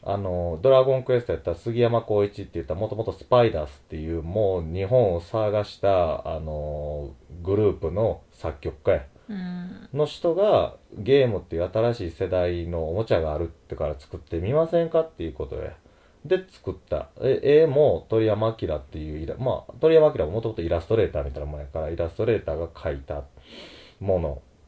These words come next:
Speaker 1: やから、なんていうんかな、すごく、うーん、なんていうかな、膨大な知識とか技術がある人たちが、
Speaker 2: うん。
Speaker 1: ワンランク、または十ランクぐらい下げたものに思いを込めたんや。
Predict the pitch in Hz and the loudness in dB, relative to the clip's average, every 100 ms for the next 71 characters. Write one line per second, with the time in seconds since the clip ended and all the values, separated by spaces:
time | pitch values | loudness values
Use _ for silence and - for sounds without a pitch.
0 | _ _ _ _ _ _ _ _ _ - | _ _ _ _ _ _ _ _ _ -10
1 | 101 95 95 85 95 69 - _ _ _ | -6 -4 -2 0 0 0 -6 _ _ _
2 | - 95 135 139 82 73 71 69 69 - | -6 0 0 0 -6 -6 -6 -6 -8 -10
3 | - 117 156 - 101 82 71 _ _ _ | -6 -2 -2 -2 -2 -2 -6 _ _ _
4 | _ - 90 82 80 80 82 80 78 82 | _ -16 -8 -6 -6 -6 -6 -8 -8 -6
5 | 113 95 71 73 71 - 50 57 64 85 | -4 -4 -6 -8 -10 -14 -18 -18 -14 -6
6 | 95 160 220 269 262 131 110 92 76 - | 4 8 10 8 4 4 4 2 -2 -6
7 | 226 202 - - - 80 69 90 80 78 | -8 -4 -4 -6 -8 -8 -2 -2 -2 -4
8 | 135 143 - 87 80 76 85 127 123 87 | -4 -2 -4 -4 -4 -4 -4 -4 -4 -6
9 | - 101 185 180 - - - 104 196 262 | -6 0 2 2 -2 -14 -2 4 6 6
10 | 269 247 147 - 90 85 - - - - | 2 2 -2 -8 -6 -6 -8 -20 -20 -4
11 | 135 151 143 90 123 202 247 254 247 226 | 0 2 2 2 2 4 4 4 2 2
12 | 113 - 127 180 - - - - - 131 | 2 -2 -2 0 0 -2 -2 -16 -2 2
13 | 175 113 110 120 - 131 135 78 69 - | 4 2 2 -2 0 2 2 2 -2 -6
14 | 80 - | -6 -4